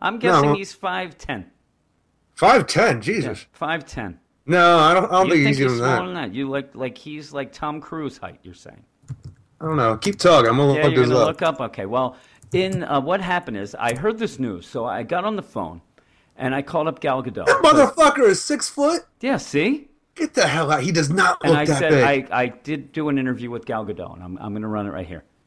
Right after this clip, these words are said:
Speaker 1: "Hi, this is Jim Warner from Weird Science D C Comics, uh, podcast, and I'm here with Gal Gadot. How you doing, Gal?" "I'm fine, Jim."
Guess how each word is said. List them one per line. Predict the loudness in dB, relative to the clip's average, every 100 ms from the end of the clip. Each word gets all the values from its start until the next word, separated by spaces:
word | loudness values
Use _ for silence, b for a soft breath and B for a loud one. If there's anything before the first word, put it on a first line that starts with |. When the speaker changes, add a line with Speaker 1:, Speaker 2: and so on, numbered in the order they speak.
| _ _ _ _ _ _ _
Speaker 1:
"Hi, | 2 2
this | 4 0
is | -2
Jim | -2 -2 0
Warner | 0 -2
from | -2 -2
Weird | -2 -2
Science | -2 -2 -2 -4
D | -8
C | -6 -6
Comics, | -4 -2 -4 -8 -8
uh, | -6 -6
podcast, | -2 -2 -2 -2 -2 -2 -6
and | -4
I'm | -4 -4
here | -4 -4
with | -4 -4
Gal | -4
Gadot. | -2 -2 -2
How | -4
you | -6
doing, | -6 -6
Gal?" | -4 -6 -8 B B B
"I'm | 4 4 4
fine, | 0 -8 -2 2 2 2
Jim." | -2 -2 -2 -2 -2